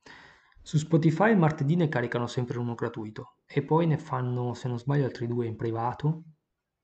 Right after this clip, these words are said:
Mm, se non sbaglio è il, il Patreon o, eh, un pri-, private podcast lo chiamano. L'iscrizione costa pochissimo,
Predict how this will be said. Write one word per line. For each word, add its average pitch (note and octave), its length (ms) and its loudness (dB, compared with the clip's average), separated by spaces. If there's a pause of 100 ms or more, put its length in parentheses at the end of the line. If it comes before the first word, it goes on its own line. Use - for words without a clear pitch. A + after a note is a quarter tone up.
(360)
Mm, A2+ 1000 -4
se - 160 -14
non B2 80 -4
sbaglio B2+ 260 -2
è A2 40 -6
il, G#2+ 140 -12 (520)
il - 120 -20
Patreon A#2+ 560 -4
o, A2 480 -12 (300)
eh, A2+ 680 -10
un A#2 180 -12
pri-, A#2 320 -4
private B2 400 -4
podcast - 580 -10
lo B2 80 -12
chiamano. C3+ 340 -12 (540)
L'iscrizione D3 460 0
costa - 240 -6
pochissimo, E3 720 -2